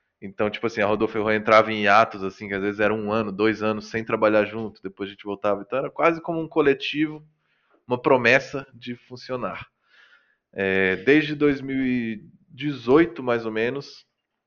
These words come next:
a gente começou a, a se forçar a trabalhar um pouco mais junto. É,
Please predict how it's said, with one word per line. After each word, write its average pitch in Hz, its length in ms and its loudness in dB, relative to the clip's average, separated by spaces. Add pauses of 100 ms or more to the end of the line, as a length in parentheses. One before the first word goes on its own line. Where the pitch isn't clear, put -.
(520)
a 92 80 -4
gente 98 200 -8
começou 98 480 -2
a, 98 140 4
a 98 160 -6
se - 200 -10
forçar 110 480 0
a - 20 0
trabalhar 104 380 0
um 104 60 -4
pouco 101 240 -10
mais 107 240 -2
junto. - 360 -18 (720)
É, 90 360 -10